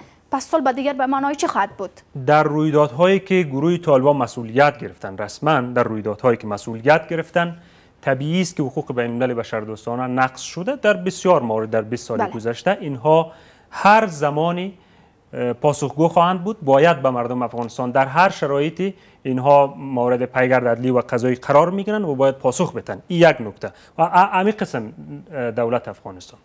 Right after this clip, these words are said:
Speaker 2: اه، نکته دومی که وجود داره است که این رویدادها اتفاق میفته، اما اگر محکوم می‌شه، اگر رد مسئولیت می‌شه یا هر شرایطی که، یا هر مسئله‌ای که اتفاق میفته،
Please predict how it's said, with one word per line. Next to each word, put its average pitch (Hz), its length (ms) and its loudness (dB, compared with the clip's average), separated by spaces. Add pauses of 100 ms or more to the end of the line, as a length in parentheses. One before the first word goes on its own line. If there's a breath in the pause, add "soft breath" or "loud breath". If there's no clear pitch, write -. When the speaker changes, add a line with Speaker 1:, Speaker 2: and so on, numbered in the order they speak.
(580 soft breath)
Speaker 2:
اه، 143 280 8
نکته 165 480 -2
دومی 180 460 2
که 143 380 -4
وجود 135 300 -8
داره 147 300 4
است - 220 -4
که 156 240 6 (480 loud breath)
این 196 140 0
رویدادها 160 420 4
اتفاق 180 480 0
میفته، 208 420 -2 (500 soft breath)
اما 139 640 6 (640)
اگر 151 460 4 (120)
محکوم 143 500 0
می‌شه، 170 420 2
اگر 127 280 4 (160)
رد 131 340 0
مسئولیت 123 640 0
می‌شه 156 300 -4
یا 135 140 2
هر 165 240 2
شرایطی 147 420 -6
که، 127 140 -8
یا 131 220 0
هر 160 200 2
مسئله‌ای 147 380 -4
که - 140 -12
اتفاق - 300 -10
میفته، 135 380 -2